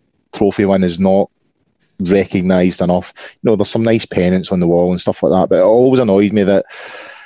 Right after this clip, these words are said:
the replica was just, you know, I think the Loudon gave them a loanee, a, a replica at one point, and to see that the one that they've got that's gonna be displayed in the museum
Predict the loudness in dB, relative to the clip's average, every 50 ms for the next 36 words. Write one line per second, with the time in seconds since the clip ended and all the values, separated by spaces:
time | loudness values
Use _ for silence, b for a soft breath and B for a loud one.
0 | B B B B B B B _ _ _ _ _ -2 0 0 2 2 2 2 0
1 | 0 -4 -4 0 0 2 2 2 2 0 -2 -2 -2 -4 -4 -4 -6 -10 -12 -10
2 | -8 -8 -8 -2 0 2 2 2 2 0 0 0 0 2 2 2 2 0 0 -2
3 | -4 -2 0 0 0 0 0 0 0 2 2 2 2 2 2 0 0 -2 -2 -6
4 | _ -2 0 0 0 0 0 0 -2 0 2 0 0 0 -4 -8 -4 0 0 0
5 | 2 0 -2 -2 -2 0 0 0 0 0 -2 -2 0 -2 -4 0 2 2 2 4
6 | 2 2 2 0 0 2 2 2 2 0 0 -2 -4 -2 -2 0 2 2 2 0
7 | 0 0 -2 -4 -4 -4 -2 0 0 0 0 0 -2 -2 -4 -2 0 0 0 0
8 | -2 -4 -4 -4 -4 0 0 2 2 2 0 -4